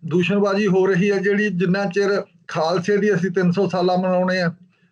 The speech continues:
ਅਪ੍ਰੈਲ ਤੱਕ ਕਰ ਦੇਣ, ਅਗਲੇ ਸਾਲ ਤੱਕ। ਉਹ, ਉਸ ਗੱਲ ਉੱਤੇ ਰਣਜੀਤ ਸਿੰਘ ਨੂੰ ਕੱਢਤਾ ਸੀ। ਉਹ ਇਹ ਹੁਣ ਉਹ ਬ-, ਠੀਕ ਹੈ, ਹੁਣ ਜੇ ਭਾਵੇਂ ਉਨੀ ਤਾਕਤ ਸਾਨੂੰ ਲੱਗਦਾ ਵੀ ਅਕਾਲੀ ਦਲ ਕੋਲੇ ਨਹੀਂ ਹੈ,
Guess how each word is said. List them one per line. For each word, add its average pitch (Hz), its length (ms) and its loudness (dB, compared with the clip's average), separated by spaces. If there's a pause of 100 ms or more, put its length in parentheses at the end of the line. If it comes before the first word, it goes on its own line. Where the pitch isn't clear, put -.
(140)
ਅਪ੍ਰੈਲ 170 360 0
ਤੱਕ 180 280 -4
ਕਰ 160 220 -2
ਦੇਣ, 190 220 0
ਅਗਲੇ 175 240 0
ਸਾਲ 170 220 0
ਤੱਕ। 165 300 -6 (1400)
ਉਹ, 170 180 4
ਉਸ 208 400 2
ਗੱਲ 208 220 0
ਉੱਤੇ 196 200 -2
ਰਣਜੀਤ 127 380 -2
ਸਿੰਘ 147 200 -6
ਨੂੰ 175 120 -2
ਕੱਢਤਾ 190 360 -2
ਸੀ। 165 160 -8 (920)
ਉਹ 262 180 2
ਇਹ 233 380 0
ਹੁਣ 233 160 2
ਉਹ 240 240 2
ਬ-, 180 260 0
ਠੀਕ 208 380 -2
ਹੈ, 196 160 -4 (360)
ਹੁਣ 208 180 2
ਜੇ 247 180 0
ਭਾਵੇਂ 208 340 0
ਉਨੀ 226 320 2
ਤਾਕਤ 226 540 -2
ਸਾਨੂੰ 214 300 2
ਲੱਗਦਾ 165 340 0
ਵੀ 226 140 2
ਅਕਾਲੀ 190 300 -2
ਦਲ 196 180 0
ਕੋਲੇ 220 240 0
ਨਹੀਂ 208 360 0
ਹੈ, 175 200 -4